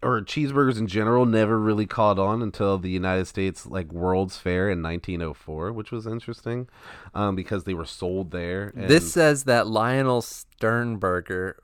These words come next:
Speaker 2: worked at the Right Spot, his father's sandwich shop in Pasadena, California, when he
Speaker 1: Oh.
Speaker 2: was sixteen, and one claim is that he invented the first cheeseburger in nineteen twenty-six.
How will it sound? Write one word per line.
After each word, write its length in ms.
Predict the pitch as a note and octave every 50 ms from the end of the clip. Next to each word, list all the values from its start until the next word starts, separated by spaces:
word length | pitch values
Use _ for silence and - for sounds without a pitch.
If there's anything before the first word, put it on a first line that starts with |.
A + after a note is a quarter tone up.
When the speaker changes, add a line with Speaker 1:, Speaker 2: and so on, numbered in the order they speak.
| _ _ _
Speaker 2:
worked 340 | - A2+ A2 A2+ A2 - -
at 280 | A#2 G#2+ G#2+ - - _ _ _ _ _ _ _ -
the 280 | A2+ G#2+ - G#2+ G2+
Right 300 | G2 G#2 G#2+ A2 A#2 -
Spot, 460 | - - - - F#2+ F#2 F2 F2+ - - _ _ _ _ _ _ _ _ _
his 140 | - G#2+ -
father's 380 | - A#2+ A2+ A2+ A2+ A2 -
sandwich 300 | - B2 A2+ A2 G#2+ G#2
shop 200 | - - G#2 G2+
in 80 | G2+ F#2+
Pasadena, 560 | - - G#2+ G#2 - - G2+ G2+ G#2 G2+ G2
California, 720 | F2+ - G#2 F#2+ F#2 F#2 - - G#2+ G2+ F#2+ F#2 F#2 F2+ - - - _ _ _
when 260 | - C3 C3 C3 C3+
he 80 | B2+ B2
Speaker 1:
Oh. 20 |
Speaker 2:
was 160 | A#2+ B2 - -
sixteen, 600 | - C#3 B2+ - - - - C3+ C3 B2 A#2 A2
and 140 | G#2 G#2+ G#2+
one 140 | A2+ A#2 A#2
claim 320 | - - A#2+ A2+ A2+ A2
is 100 | G#2 -
that 120 | - A2+
he 60 | A2 A2+
invented 540 | G#2+ G2+ G2 A2 A2 A2+ - B2 A2 G2+ G2+
the 120 | G#2 G2
first 340 | - - - A#2 A2+ - -
cheeseburger 520 | - - B2 A2+ G#2 - A2 G#2 G2 G2
in 60 | F#2+ F#2+
nineteen 320 | G2+ G#2 G2+ - - G#2
twenty-six. 760 | F#2+ - G#2 G2 F#2+ F#2 - - G2 F2+ F2+ - _ -